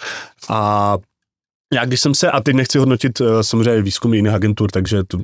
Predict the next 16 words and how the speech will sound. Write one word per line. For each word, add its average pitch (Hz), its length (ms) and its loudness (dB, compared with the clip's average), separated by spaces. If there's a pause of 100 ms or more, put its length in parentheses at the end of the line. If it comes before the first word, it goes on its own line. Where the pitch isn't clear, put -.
n-, 85 520 -4
nechci 92 260 -4
komentovat 98 340 -2
přímo 92 240 -2
ten 101 100 0
výzkum 92 300 -2
stemu, 104 440 0
a 98 40 0
když 92 160 -4
jsem 104 140 0
se 110 120 -2
díval 98 280 0
na, 101 180 0
na 95 100 0
nějaké 95 280 0
jako 107 140 -2